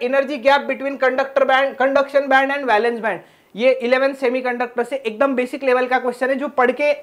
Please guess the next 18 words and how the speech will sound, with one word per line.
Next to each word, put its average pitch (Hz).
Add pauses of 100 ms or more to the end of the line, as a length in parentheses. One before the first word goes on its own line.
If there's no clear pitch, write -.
टिक 285
हो 247
जाएगा। 247 (420)
Conductor 285
में, 240 (400)
conduction 302
band 294
और 285
valence 262
band 262
में 294
एनर्जी 262
gap 240
होता 214
ही 254
नहीं 285
है 247
भाई, 240